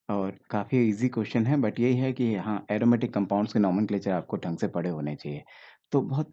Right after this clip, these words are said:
एक नज़र में देखते ही सवाल पकड़ में आ रहा है, क्वेश्चन पकड़ में आ रहा है। वो ये है कि अगर आप देखो,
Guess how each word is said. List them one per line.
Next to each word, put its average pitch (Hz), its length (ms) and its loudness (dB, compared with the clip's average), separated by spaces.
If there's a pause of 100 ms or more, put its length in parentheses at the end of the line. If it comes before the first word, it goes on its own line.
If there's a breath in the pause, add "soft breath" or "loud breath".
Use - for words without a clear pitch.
एक 120 180 6
नज़र 117 300 6
में 123 160 4
देखते 110 260 2
ही 110 60 4
सवाल 95 280 0
पकड़ 92 260 -2
में 98 120 0
आ 87 100 0
रहा 92 120 -2
है, 104 80 -2
क्वेश्चन 92 320 -2
पकड़ 92 240 -2
में 90 140 2
आ 82 60 0
रहा 90 120 -2
है। 165 80 -8 (380 loud breath)
वो 123 60 6
ये 120 180 4
है 127 240 2
कि 131 340 2
अगर 104 320 0
आप 120 100 2
देखो, 95 500 -4